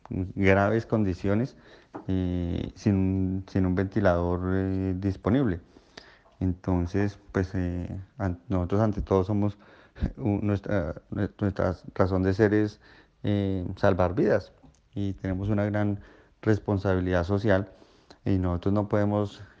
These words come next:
eh, decir, pues, tenemos diecisiete ventiladores. Yo creo que tú, cualquier persona, no solamente que sea de salud o que sea gerente, cualquier persona que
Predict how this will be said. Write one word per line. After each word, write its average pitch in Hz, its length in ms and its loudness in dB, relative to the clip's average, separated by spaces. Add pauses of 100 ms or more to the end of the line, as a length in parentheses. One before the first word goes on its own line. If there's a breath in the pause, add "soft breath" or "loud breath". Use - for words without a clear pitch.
(120 loud breath)
eh, 90 340 -4
decir, 90 400 -2
pues, 87 160 -8
tenemos 90 300 -4
diecisiete 98 480 0
ventiladores. 107 320 0
Yo 92 100 -2
creo 98 140 -2
que 110 160 2
tú, 113 340 4
cualquier 92 380 0
persona, 113 440 0 (480 loud breath)
no 104 140 0
solamente 107 840 0
que 95 100 -4
sea 90 340 0 (180)
de 98 180 0
salud 95 440 2
o 92 160 -6
que 92 100 -6
sea 90 180 2
gerente, 101 460 0 (500 loud breath)
cualquier 92 360 0
persona 107 460 0
que 90 440 -2